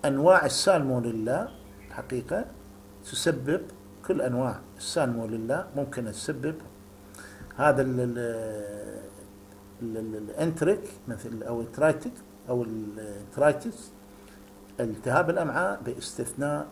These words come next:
الحقيقة سالمونيلا انتريك سيروتايب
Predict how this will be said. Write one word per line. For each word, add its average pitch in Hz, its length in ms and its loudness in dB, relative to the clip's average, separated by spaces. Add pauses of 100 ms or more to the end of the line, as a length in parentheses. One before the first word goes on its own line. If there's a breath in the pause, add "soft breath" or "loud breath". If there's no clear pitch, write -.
الحقيقة 135 640 -8 (840 loud breath)
سالمونيلا 143 1040 2 (120)
انتريك 135 440 -2
سيروتايب 131 720 -2